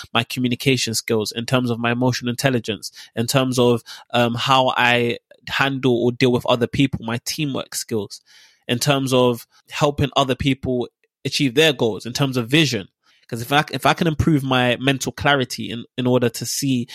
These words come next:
what it's like in a month times and a year's times and seven years' time, and I can forecast and project and plan,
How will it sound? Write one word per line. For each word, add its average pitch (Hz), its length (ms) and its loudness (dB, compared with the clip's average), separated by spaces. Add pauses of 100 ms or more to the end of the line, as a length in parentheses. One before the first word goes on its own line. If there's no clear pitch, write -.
(180)
what 131 220 2
it's 123 200 -4
like 123 240 2
in 117 100 -6
a 113 40 -4
month 123 320 -2
times 123 340 0
and 120 100 -6
a 120 40 -8
year's 127 260 0
times 123 340 -4
and 113 100 -6
seven 131 280 -2
years' 120 180 -2
time, 117 300 -6
and 120 140 -2
I 123 80 2
can 117 200 -4
forecast 131 640 0
and 117 100 -6
project - 520 -4
and 113 120 -8
plan, 139 440 -4